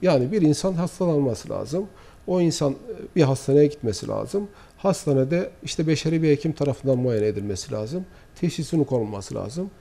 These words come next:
Tedavisinin yapılması lazım. Sağlığı böyle bir dar çerçeve içerisine alacak olursak bu makul bir, e, anlatım şekli olmaz. Sağlık öyle bir şey ki özellikle de, e, şu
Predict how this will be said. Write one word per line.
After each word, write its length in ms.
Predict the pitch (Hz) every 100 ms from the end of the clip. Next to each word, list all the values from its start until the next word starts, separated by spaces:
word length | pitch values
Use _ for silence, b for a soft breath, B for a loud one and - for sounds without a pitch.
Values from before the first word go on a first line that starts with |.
| b b
Tedavisinin 500 | - 151 147 139 170
yapılması 540 | 147 123 123 113 107 120
lazım. 320 | 113 143 208 b b b
Sağlığı 580 | - 180 202 214 202 165
böyle 240 | 165 156
bir 120 | 147 143
dar 260 | 196 -
çerçeve 380 | - 143 - 160
içerisine 400 | 147 139 131 156
alacak 400 | 139 143 151 -
olursak 400 | 185 302 - 139 - B B B B B -
bu 380 | 143 208 208 160
makul 440 | 151 151 190 160
bir, 120 | 139 120
e, 40 | - 139 117 117 -
anlatım 380 | 147 160 - 147
şekli 300 | 139 127 -
olmaz. 400 | 240 151 127 92 - - b b b
Sağlık 640 | - - 202 269 175 - 139
öyle 300 | 147 233 349
bir 60 |
şey 240 | - 135 110
ki 260 | - 120 - - b b -
özellikle 540 | 143 208 294 - 180
de, 180 | 127 98 - -
e, 40 | 120 113 -
şu 340 | - 202